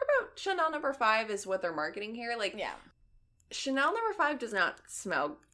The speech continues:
Speaker 1: great.
Speaker 2: <laughs>
Speaker 1: Um, <laughs> so what are they getting at with, you know, Keira Knightley, Marion, and then in this previous ad, um, Nicole Kidman?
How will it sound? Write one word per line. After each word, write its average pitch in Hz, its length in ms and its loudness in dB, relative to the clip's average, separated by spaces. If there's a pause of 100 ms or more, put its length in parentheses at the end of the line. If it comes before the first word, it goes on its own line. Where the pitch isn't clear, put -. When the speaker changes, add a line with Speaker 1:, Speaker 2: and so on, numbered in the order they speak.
Speaker 1:
great. 120 500 -2
Speaker 2:
<laughs> - 460 0
Speaker 1:
Um, 240 460 10 (260)
<laughs> 311 140 -2 (360)
so 285 680 6 (800)
what 202 380 6
are 339 120 -2
they 277 100 2
getting 226 480 0
at 165 300 8
with, 170 220 4 (420)
you 190 160 0
know, 156 340 0 (340)
Keira 208 280 2
Knightley, 175 720 0
Marion, 160 600 -2
and 170 220 -4
then 156 260 -2
in 170 200 -6
this 165 240 -6
previous 214 600 -4
ad, 139 540 0 (720)
um, 156 500 4
Nicole 185 440 0
Kidman? 165 720 -6